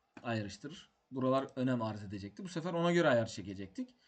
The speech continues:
Bu makinesine göre değişiyor. Şu anki bizim makinamızda A S olduğu için A S'e plaka ayrıştırmasına ihtiyacımız yok. Bunu kendisi yapacak zaten. N C dosya uzantısı zorunlu değil. Bazı, e,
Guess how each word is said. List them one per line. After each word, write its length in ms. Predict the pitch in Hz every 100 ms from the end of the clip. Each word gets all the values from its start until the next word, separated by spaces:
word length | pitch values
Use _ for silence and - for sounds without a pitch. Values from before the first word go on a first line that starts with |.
| _ _
Bu 80 | 202
makinesine 500 | 196 185 185 165 160
göre 220 | 175 170
değişiyor. 300 | 175 156 117
Şu 160 | 113 156
anki 240 | 156 156
bizim 220 | 151 160
makinamızda 840 | 156 156 156 156 151 147 147 170 135
A 220 | 147 147
S 140 | 147 156
olduğu 220 | 143 120
için 180 | 117 143
A 200 | 139 120
S'e 280 | 175 135 - _ _ -
plaka 280 | - 147 139
ayrıştırmasına 680 | 127 120 117 127 110 - 143
ihtiyacımız 580 | 123 127 113 123 113 120
yok. 280 | 131 - _ _ _ _ _
Bunu 140 | 147 120
kendisi 440 | 123 123 123 -
yapacak 380 | 113 110 92 -
zaten. 380 | 113 123 151 151 _ _ _ _ _ _ _ _ _ _ _ - _ -
N 180 | 131 120
C 200 | 135 123
dosya 300 | 113 - 85 -
uzantısı 560 | 135 120 104 - - 87
zorunlu 400 | 117 120 104 120
değil. 240 | 139 123 123 _ _ _ _ _
Bazı, 720 | 139 170 180 165 185 185 -
e, 100 | 143